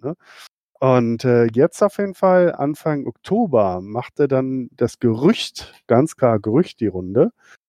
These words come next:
dass die Lizenz, äh, woanders hingehen würde.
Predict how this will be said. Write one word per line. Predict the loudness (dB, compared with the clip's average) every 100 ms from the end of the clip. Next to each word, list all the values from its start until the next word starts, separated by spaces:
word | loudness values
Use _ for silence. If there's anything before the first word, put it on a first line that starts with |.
| _
dass | -2 -2 0
die | 0
Lizenz, | 0 0 0 0 -2 -4 -2
äh, | 0 0
woanders | 0 -2 -2 -2 -2 -4
hingehen | -6 -4 -4 -4 -8
würde. | -8 -8 -8